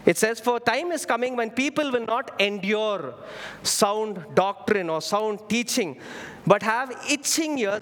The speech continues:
that they will accum-, accumulate for themselves teachers to suit their own passions." Teachers to suit their own passions.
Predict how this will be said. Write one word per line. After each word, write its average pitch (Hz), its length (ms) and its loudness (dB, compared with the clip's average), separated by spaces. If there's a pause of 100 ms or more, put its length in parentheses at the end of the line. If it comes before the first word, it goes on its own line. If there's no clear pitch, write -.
that 202 140 0
they 214 100 4
will 202 160 -2
accum-, 226 480 0
accumulate 269 560 0
for 233 140 0
themselves 214 420 -2
teachers 262 300 -2 (160)
to - 60 2
suit 262 380 -2
their 302 380 2 (720)
own 214 560 2 (220)
passions." 180 520 2 (140)
Teachers 226 500 -2 (120)
to 175 40 -2
suit 214 460 -4
their 202 160 4
own 247 320 -2 (600)
passions. 139 720 0